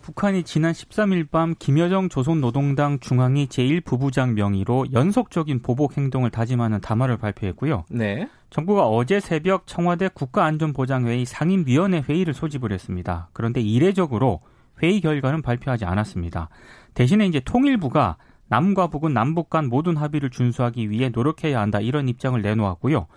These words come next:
Speaker 1: 국방부는 우발적 군사 충돌 방지를 위해서 구일구 군사 합의는 반드시 준수돼야 한다, 이런 입장을 강조를
Speaker 2: 뭐,
Speaker 1: 했습니다.
Speaker 2: 엔에스씨 입장은 나오지 않았지만 각 부처별로 나왔다, 이 얘기인데,
Speaker 1: 그렇습니다.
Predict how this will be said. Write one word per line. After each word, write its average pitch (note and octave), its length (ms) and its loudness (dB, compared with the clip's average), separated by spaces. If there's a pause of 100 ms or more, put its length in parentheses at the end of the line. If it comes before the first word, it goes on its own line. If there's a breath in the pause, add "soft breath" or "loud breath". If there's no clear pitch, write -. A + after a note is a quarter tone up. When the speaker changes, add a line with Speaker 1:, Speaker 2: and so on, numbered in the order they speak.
(360 soft breath)
Speaker 1:
국방부는 F3+ 760 2
우발적 G3 580 0
군사 F3+ 360 2
충돌 G#3+ 640 2
방지를 B2 480 0
위해서 G#2 440 0 (440 loud breath)
구일구 G#3+ 400 2
군사 E3+ 260 0
합의는 C#3 360 0
반드시 A#2 380 -2
준수돼야 D#3+ 680 0
한다, B2 320 -2 (100)
이런 B2+ 240 -2
입장을 A2+ 380 -4
강조를 G#2 300 -4
Speaker 2:
뭐, - 40 0
Speaker 1:
했습니다. F#2 420 -6
Speaker 2:
엔에스씨 D3 1000 -4
입장은 E3 640 -4
나오지 D#3 240 -2
않았지만 D#3 380 -2
각 D3 180 -6
부처별로 F3 460 0
나왔다, A#2+ 460 2
이 A2+ 160 2
얘기인데, B2 520 0
Speaker 1:
그렇습니다. F#2 460 -4